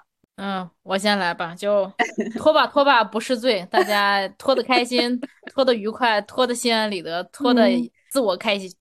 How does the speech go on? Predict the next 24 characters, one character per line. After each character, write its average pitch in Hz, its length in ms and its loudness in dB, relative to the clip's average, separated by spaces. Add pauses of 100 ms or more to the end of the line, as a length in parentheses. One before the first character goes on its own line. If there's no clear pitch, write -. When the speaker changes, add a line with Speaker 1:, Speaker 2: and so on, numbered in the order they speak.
Speaker 1:
自 294 100 -4
我 214 140 4
接 214 200 0
受 220 200 4
吧。 175 240 -6
就 233 140 0
这 247 80 2
样， 254 180 2
就 349 80 0
这 - 120 -2
样。 294 140 2 (200)
Speaker 2:
<laughs> - 260 -20
Speaker 1:
谢 311 80 -2
谢 285 60 4
大 294 100 4
家， 330 300 4
谢 330 100 -6
谢 330 80 2
大 339 100 2
家。 381 380 2 (540)
Speaker 2:
<laughs> - 600 -6
我 220 160 6
觉 202 120 2
得 269 80 6